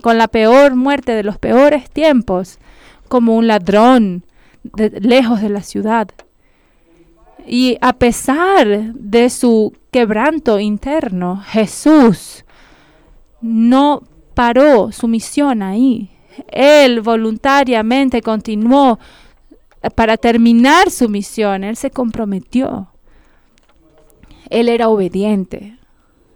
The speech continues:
hasta el final. Como dice Mateo, capítulo cinco, versículo diecisiete, cuando les dice,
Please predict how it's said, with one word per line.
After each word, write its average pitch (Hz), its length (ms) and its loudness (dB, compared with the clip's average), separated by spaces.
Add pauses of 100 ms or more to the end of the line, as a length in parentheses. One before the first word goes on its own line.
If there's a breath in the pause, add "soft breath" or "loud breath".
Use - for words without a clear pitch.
(580)
hasta 196 260 -10
el 185 80 -4
final. 180 560 -10 (2000)
Como 220 260 -10
dice 220 580 -8 (140)
Mateo, 214 840 -4
capítulo 214 600 -8
cinco, 240 380 -2
versículo 233 500 -2
diecisiete, 226 600 -2
cuando 214 260 0
les 208 240 -2
dice, 240 440 -2